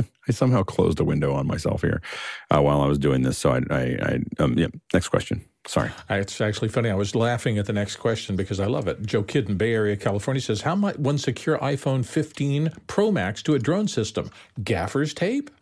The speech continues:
Speaker 1: Yeah, I
Speaker 2: It'll
Speaker 1: do not
Speaker 2: work.
Speaker 1: rec-, I do not
Speaker 2: <laughs>
Speaker 1: recommend gaffer's tape. Yeah, that would probably not be the right way to go. Yeah, go ahead, Courtney.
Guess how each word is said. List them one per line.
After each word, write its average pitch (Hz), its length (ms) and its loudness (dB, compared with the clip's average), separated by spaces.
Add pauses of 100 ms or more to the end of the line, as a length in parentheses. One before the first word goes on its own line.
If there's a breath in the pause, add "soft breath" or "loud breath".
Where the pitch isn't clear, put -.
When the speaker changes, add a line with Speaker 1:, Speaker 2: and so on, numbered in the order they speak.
(100)
Speaker 1:
Yeah, - 280 0
I 85 180 4 (120)
Speaker 2:
It'll 92 180 4
Speaker 1:
do 95 40 6
not 92 240 4
Speaker 2:
work. 87 200 2
Speaker 1:
rec-, - 100 -10 (480 loud breath)
I 98 40 4
do 95 80 8
not 95 180 6
Speaker 2:
<laughs> - 20 6
Speaker 1:
recommend 80 460 4
gaffer's 76 400 2
tape. 67 240 4
Yeah, 76 180 4
that 78 140 4
would 78 100 2
probably 76 320 2
not 73 240 4
be 73 100 4
the 73 120 4
right 67 180 4
way 69 120 4
to 67 80 2
go. 67 200 4
Yeah, 67 180 4
go 71 100 4
ahead, 69 100 0
Courtney. 80 340 2